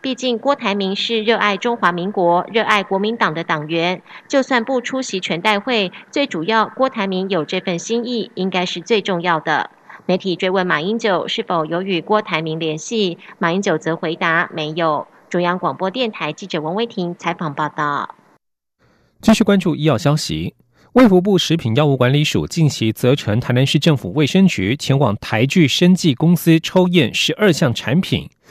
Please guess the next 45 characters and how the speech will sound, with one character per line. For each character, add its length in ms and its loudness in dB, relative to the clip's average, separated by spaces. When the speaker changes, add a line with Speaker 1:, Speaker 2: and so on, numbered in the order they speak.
Speaker 2:
其 160 6
中 160 4
有 100 6
两 240 2
项 280 2
从 280 0
中 280 2
国 200 2
输 280 4
入 160 4
的 120 2
“修 340 4
容 220 0
大 220 0
师” 220 2
化 200 4
妆 220 2
品 320 -4
被 180 8
检 280 0
出 240 4
含 240 2
有 160 2
石 320 2
棉。 320 4
由 120 10
于 60 6
石 160 2
棉 160 4
含 140 2
有 100 6
致 220 2
癌 100 4
物 220 0
质， 420 0
台 220 2
湾 200 6
已 140 -4
经 220 4
禁 260 6
用 240 4
于 140 2
化 200 4
妆 220 4
品。 260 -6